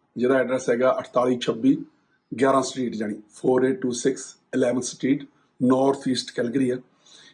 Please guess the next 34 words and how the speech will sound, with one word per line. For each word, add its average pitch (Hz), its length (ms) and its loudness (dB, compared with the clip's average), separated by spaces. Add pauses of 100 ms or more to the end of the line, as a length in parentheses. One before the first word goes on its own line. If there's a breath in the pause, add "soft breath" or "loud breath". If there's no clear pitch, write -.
(100)
ਇੱਥੇ 160 260 2
ਗੀਤ 147 300 2
ਸੰਗੀਤ 135 400 6
ਦੀ 120 120 0
ਇੱਕ 131 100 0
ਸ਼ਾਮ 123 280 0
ਹੋਣ 117 160 2
ਜਾ 107 120 -2
ਰਹੀ 107 200 -4
ਆ, 117 140 -6
ਜਿੱਥੇ 123 240 -4
ਮੈਂ 117 180 2
ਹਾਜ਼ਰੀ 113 220 -2
ਲਾਉਣੀ 110 280 -4
ਆ। - 20 -8 (880 soft breath)
ਤੇ 143 320 4
ਪ੍ਰਬੰਧਕਾਂ 147 480 2
ਵੱਲੋਂ 143 520 2
ਤੇ 123 60 -10
ਸਾਰੀ 127 240 0
ਟੀਮ 131 260 2
ਵੱਲੋਂ 120 460 0
ਇਹ 123 100 -6
ਜਿਹੜਾ 117 460 0
ਇਸ, - 220 -16
ਅਹ, 113 300 0
ਪ੍ਰੋਗਰਾਮ 127 400 2
ਦੇ 123 80 2
ਜਿੰਨੇ 127 200 2
ਵੀ 127 80 0
ਪੈਸੇ 123 240 -4
ਇਕੱਠੇ 117 240 -4
ਹੋਣੇ 113 220 -2
ਆ, 127 80 -4